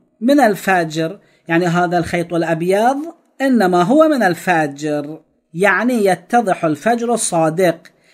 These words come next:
الذي هو في وسط الظلام كخيط أبيض قرب خيط أسود. "ثم أتم الصيام إلى الليل"، فإذا صار الفجر أتم الصيام بالكف عن المفطرات المذكورة في الشريعة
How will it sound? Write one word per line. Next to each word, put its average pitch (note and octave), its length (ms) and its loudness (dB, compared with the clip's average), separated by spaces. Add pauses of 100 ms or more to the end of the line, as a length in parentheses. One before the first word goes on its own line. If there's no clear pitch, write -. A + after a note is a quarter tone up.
(160)
الذي F#3+ 460 2
هو F#3 180 2
في D#3 200 0
وسط F3+ 340 0
الظلام E3 680 0 (200)
كخيط F3+ 480 0
أبيض F#3+ 680 2 (400)
قرب A3 320 2
خيط C4 340 0
أسود. D3+ 960 -2 (500)
"ثم D4 380 4
أتم F3 500 0
الصيام F#3+ 560 0
إلى G3+ 220 2
الليل"، C#3+ 1040 0 (140)
فإذا D#3+ 360 2
صار C#3+ 300 -2
الفجر A3 640 -4 (200)
أتم A3+ 360 0
الصيام D3 720 -2 (300)
بالكف D3+ 460 -2
عن D3 200 -2
المفطرات D3 640 -2
المذكورة C3+ 480 -4
في - 240 -6
الشريعة D#3+ 720 -2